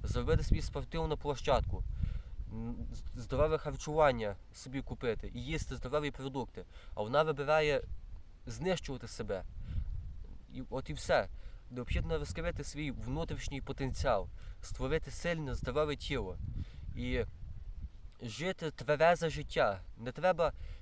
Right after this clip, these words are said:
скажімо так, деградувати. Необхідно, щоб була максимальна фізична еволюція, щоб була чиста свідомість, краще жити тверезе життя, мати сильне, здорове тіло, чим вбивати себе всіма м-, можливими способами,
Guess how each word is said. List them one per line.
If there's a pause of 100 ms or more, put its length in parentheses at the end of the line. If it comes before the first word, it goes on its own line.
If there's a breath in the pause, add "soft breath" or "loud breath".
(340 loud breath)
скажімо
так,
деградувати.
Необхідно, (640 loud breath)
щоб
була
максимальна (140)
фізична
еволюція,
щоб
була
чиста
свідомість,
краще
жити (360 loud breath)
тверезе
життя, (720 loud breath)
мати
сильне,
здорове
тіло,
чим
вбивати
себе
всіма
м-,
можливими
способами,